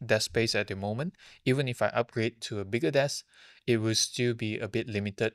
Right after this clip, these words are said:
if I have the mini panel in front of my keyboard and I have to have a little bit of space here for my wrist to rest. So for the moment, comparing the micro color panel itself with the mini panel,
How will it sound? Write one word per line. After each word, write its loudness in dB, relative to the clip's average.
if -2
I 0
have -4
the -2
mini 2
panel 2
in -4
front 0
of -8
my -4
keyboard 0
and 0
I 0
have 0
to -4
have -2
a -4
little 2
bit 4
of 0
space -2
here 0
for -2
my -4
wrist 0
to -6
rest. -2
So -2
for 0
the 0
moment, -4
comparing 2
the 0
micro 2
color 4
panel 0
itself 0
with 0
the 0
mini -4
panel, -2